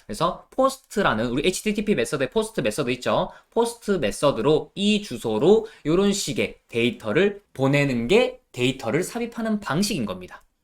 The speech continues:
마이에스큐엘은 요렇게 보내지만 엘라스틱 서치는 레스트 에이피아이라는 방식으로 통신을 하는 거예요. 작동을 하는 겁니다. 이게 데이터 삽입의 예시였고요. 데이터 조회는 우리 마이에스큐엘에서는 셀렉트문 활용하죠.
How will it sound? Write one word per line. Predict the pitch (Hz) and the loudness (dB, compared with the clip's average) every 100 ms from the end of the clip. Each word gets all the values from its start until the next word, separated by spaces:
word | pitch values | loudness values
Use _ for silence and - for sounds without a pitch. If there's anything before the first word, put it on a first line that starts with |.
| - | 0
마이에스큐엘은 | 127 185 190 - 240 226 208 | 4 4 2 -2 0 2 4
요렇게 | 208 233 - 233 | 6 4 0 -2
보내지만 | - 147 147 131 156 180 | 0 0 0 2 0 0
엘라스틱 | 190 214 214 185 | 0 -2 -2 -4
서치는 | 185 180 160 180 208 208 - | -4 -4 -4 0 0 -4 -6
레스트 | 104 147 - - 226 - | 2 2 0 -2 -2 2
에이피아이라는 | 165 156 165 139 127 117 | 0 0 0 0 2 -2
방식으로 | 110 117 - 104 101 185 226 | -4 -6 -4 -4 2 2 2
통신을 | - 143 - 123 180 190 | -6 -8 -6 -4 -4 -6
하는 | - 208 | -4 -2
거예요. | 190 98 | -2 -4
작동을 | - 127 117 127 202 | -8 -6 -4 -2 -4
하는 | - 233 247 | -6 -4 -2
겁니다. | 151 95 - - _ _ _ | -2 -6 -10 -20 _ _ _
이게 | 151 | -4
데이터 | 139 143 151 | 0 0 0
삽입의 | 185 190 151 120 - | 0 2 4 2 2
예시였고요. | 113 117 135 - 104 151 202 - _ | -2 0 0 0 0 0 0 -8 _
데이터 | 185 220 | 4 4
조회는 | 196 190 185 185 | 2 2 2 0
우리 | 135 151 | -2 4
마이에스큐엘에서는 | 120 139 - 185 180 | 4 4 0 0 0
셀렉트문 | 156 190 208 196 175 170 | 0 0 0 0 0 0
활용하죠. | - 170 165 170 113 170 214 | -2 0 0 2 4 4 2